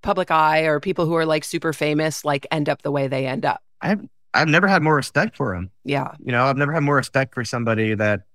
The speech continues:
Speaker 2: says, "I don't want to do this anymore." It has, it's no longer about the music. It's about everything else. And, and it hasn't become, it hasn't gotten to that point for me.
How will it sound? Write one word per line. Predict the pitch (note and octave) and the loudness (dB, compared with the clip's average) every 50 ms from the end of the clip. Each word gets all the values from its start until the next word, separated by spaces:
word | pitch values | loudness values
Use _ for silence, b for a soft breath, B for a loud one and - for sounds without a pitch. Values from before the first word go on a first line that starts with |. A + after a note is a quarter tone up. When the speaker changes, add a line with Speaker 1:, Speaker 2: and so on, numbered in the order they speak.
| _ | _
Speaker 2:
says, | _ - - G#2+ G#2+ G#2 - - | _ -6 -2 -2 -2 -2 -2 0
"I | G#2 G#2+ G#2+ A2 A2 A2+ A2+ A2+ A2 _ _ _ _ _ - | 2 2 2 2 0 -2 -4 -6 -10 _ _ _ _ _ -4
don't | G#2+ A2 A2+ E2 C#2+ | -2 -2 -2 -2 -2
want | G#2 G#2 A2 A2+ - - | 0 0 0 -2 -2 -4
to | A2 G#2 | -6 -4
do | G2 G#2 G2+ G2 | -2 -2 -2 -2
this | F#2+ F#2 - | -2 -2 -2
anymore." | F#2 F2+ F2 F2+ F2+ F2+ F2+ F2+ F2+ - _ - - | -2 -2 0 0 0 0 0 0 -2 -6 _ -6 -4
It | G2+ F2+ | -4 0
has, | F#2+ A2+ G2+ G#2 - - - | 0 0 0 -2 -4 -6 -4
it's | A2 G#2+ - G#2 - | -2 -2 -2 -2 2
no | A#2 A#2 A#2 | 4 4 4
longer | A2+ G#2+ G#2 G#2 G#2 G#2 | 4 4 4 4 4 4
about | G#2 G2 G#2 G2+ G#2 G#2+ G#2+ - _ _ _ _ _ _ _ _ _ _ _ _ _ _ | 4 4 4 4 4 4 2 0 _ _ _ _ _ _ _ _ _ _ _ _ _ _
the | - A2+ | 0 2
music. | A2 A2+ B2 B2 G#2 A2+ G2 F2+ - - - - - | 4 4 4 4 2 0 -4 -4 -6 -18 -20 -20 -6
It's | - G#2+ G2 - | -6 -6 -4 -2
about | A#2 G#2+ G#2 G#2 G#2 G#2 - - _ _ _ _ _ - | -2 2 4 4 4 4 2 0 _ _ _ _ _ 0
everything | A#2 A#2 G#2+ A2+ G#2+ G#2 G#2 | 0 2 2 2 0 0 0
else. | G2+ G2 F#2 G2 - - G#2+ | 0 -2 -2 -4 -4 -4 -2
And, | G2+ G2+ E2 D2 - B B B B B B B B B B _ _ | -2 -2 -4 -6 -10 B B B B B B B B B B _ _
and | - D#3 D3+ | 2 4 6
it | |
hasn't | E3 F3 E3+ E3 D#3 | 6 4 2 2 0
become, | C#3+ - E3 D3+ D3 C#3+ - | 0 2 2 2 2 2 0
it | A#2+ | 0
hasn't | C#3+ D3+ D#3 D3+ | 0 0 2 4
gotten | C#3+ C#3+ C3+ | 4 4 6
to | C3+ | 4
that | C3 B2 - | 4 2 0
point | C#3 C3+ C3 - | -2 -4 -2 -4
for | B2 | -6
me. | A2 A2 A#2 C#3 D3 | -4 -4 -4 -6 -8